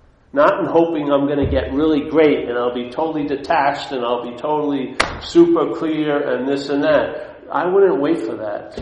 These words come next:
I would just get on the fact I'm not that movement nor this movement. Yeah? I'm the seeing of it.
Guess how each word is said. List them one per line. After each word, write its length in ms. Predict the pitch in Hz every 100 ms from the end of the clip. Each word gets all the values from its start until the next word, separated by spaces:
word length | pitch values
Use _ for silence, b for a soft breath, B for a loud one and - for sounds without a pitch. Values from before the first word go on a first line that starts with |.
| -
I 100 | 120
would 180 | 139 143
just 240 | 135 -
get 160 | 139 139
on 180 | 135
the 140 | 131 123
fact 300 | 139 139 139
I'm 220 | 131 127
not 320 | 131 135 135
that 280 | 135 135 156
movement 460 | 156 170 175 185 131
nor 240 | 131 147 147
this 200 | 165 -
movement. 520 | 123 113 113 - - - b b b b b _ _ _
Yeah? 240 | - 120 - - - -
I'm 200 | 117 131
the 80 | 123
seeing 440 | - 220 214 139
of 140 | 117
it. 220 | - -